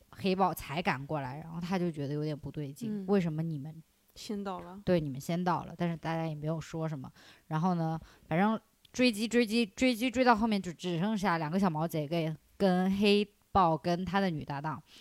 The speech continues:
Speaker 1: 然后呢，四个人就反正一对一的那种，结果就是武力值比较爆表的那个白人小哥死掉了，然后黑人小哥还在，然后但黑人小哥劫持了那个女警，女警就一直跟那个黑豹讲说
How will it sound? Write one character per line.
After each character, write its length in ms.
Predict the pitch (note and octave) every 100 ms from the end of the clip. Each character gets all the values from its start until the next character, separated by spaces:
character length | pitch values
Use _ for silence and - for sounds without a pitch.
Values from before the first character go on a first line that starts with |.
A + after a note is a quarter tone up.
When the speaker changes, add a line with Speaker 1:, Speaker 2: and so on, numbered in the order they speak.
| - - -
Speaker 1:
然 120 | E3 F3
后 60 |
呢， 280 | F#3+ F3 D#3+
四 240 | - -
个 100 | G#3
人 140 | D#3+ E3
就 100 | F#3
反 140 | D3
正 160 | D#3 E3
一 140 | G3+
对 160 | G3+ F3
一 180 | E3 F#3
的 100 | E3+
那 140 | D3+
种， 240 | B2+ B2+ - _
结 180 | E3 E3
果 180 | D#3+
就 160 | D3 E3
是 200 | D#3 C#3
武 220 | D3+ E3
力 140 | G3+ G3
值 140 | D#3+
比 120 | D#3+
较 120 | D3+
爆 200 | D3+ F3
表 180 | D3 B2+
的 140 | C3 D3+
那 160 | D#3+
个 120 | D#3+
白 140 | D#3 D3+
人 100 | E3+
小 140 | E3
哥 160 | D3 D3+
死 160 | - C3
掉 200 | C3+ C#3
了， 100 | D#3 - - -
然 120 | - D#3
后 60 |
黑 160 | E3 A3
人 100 | F#3
小 160 | C#3
哥 80 | C#3
还 160 | C#3 A#2+
在， 200 | D#3 - E3
然 160 | D#3+
后 160 | E3+ D#3+
但 260 | G3+ F#3+ F3
黑 120 | G3
人 140 | E3
小 180 | F3 C#3+
哥 320 | - D3+ D3 - - - - _ _ _ _ _ _ _ _ _ _
劫 260 | - F3+ G#3
持 200 | - G3
了 140 | F#3+
那 100 | G#3+
个 80 | F#3+
女 160 | F3 F3+
警， 220 | D3 D3
女 180 | F3 G#3
警 240 | G3 F3
就 140 | D3 F3+
一 80 | G#3
直 320 | D3+ D#3+ D3+ -
跟 200 | F#3 E3+
那 120 | F#3
个 100 | D3+
黑 160 | D#3+ F3+
豹 200 | F3 D3+
讲 240 | A#2 F#2+
说 340 | - D3 C#3+